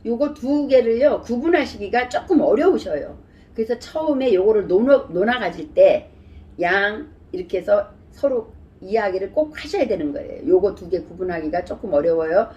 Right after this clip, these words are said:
요거는 말이고요. 요거는 소예요. 그리고 또 구분하기 어려운 것 뭐가 있냐면요. 요거는 잘 구분하시는데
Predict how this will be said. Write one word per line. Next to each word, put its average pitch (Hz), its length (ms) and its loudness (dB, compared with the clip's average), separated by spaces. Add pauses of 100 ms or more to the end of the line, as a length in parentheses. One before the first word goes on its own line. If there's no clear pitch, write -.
(160)
요거는 220 420 2
말이고요. 196 880 0 (240)
요거는 208 640 0 (540)
소예요. - 840 -2 (320)
그리고 196 400 -6
또 330 240 -2
구분하기 202 460 -4
어려운 185 520 2
것 175 160 -6 (220)
뭐가 165 260 -4
있냐면요. 156 680 -6 (3000)
요거는 294 400 2
잘 247 280 4
구분하시는데 254 1160 0